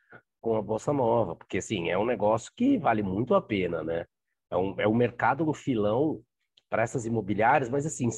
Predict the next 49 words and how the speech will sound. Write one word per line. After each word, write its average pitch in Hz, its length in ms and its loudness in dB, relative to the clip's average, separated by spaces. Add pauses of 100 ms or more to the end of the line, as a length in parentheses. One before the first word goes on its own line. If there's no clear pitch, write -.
a 143 80 -2
gente 180 180 -4
tra-, 180 200 0
trabalha 160 340 -2
com 180 140 -4
um 165 40 0
grupo 156 260 -2
muito, 170 280 -2 (600)
muito 139 500 2
seleto, 104 580 0
assim, - 220 -18
de - 120 -20
parceiros, 104 600 -4
que - 80 -14
o 113 60 -10
parceiro, 143 480 -4 (400)
que, 156 80 0
assim, - 220 -6
é 135 100 2
uma 156 140 2
venda 160 200 2
consultiva, 123 720 -4
cara, 82 200 -10
não 120 100 2
adianta, 127 520 2 (360)
não 135 120 2
é 180 140 6
lá 143 160 4
um 139 140 4
imóvel, 110 640 2
a, 107 160 -2 (280)
e 135 200 -4
a - 20 2
gente 180 320 -2
tem 202 180 2
muito, 139 280 2
apesar 135 340 2
da 190 140 0
gente 156 160 -4
trabalhar 127 380 2
com 156 120 -8
o 135 60 -4
nosso 110 320 -6
preço, 92 340 -6
o - 20 -6
nosso 95 280 -8
preço, 98 340 -8
ele 92 160 -2
é 95 100 2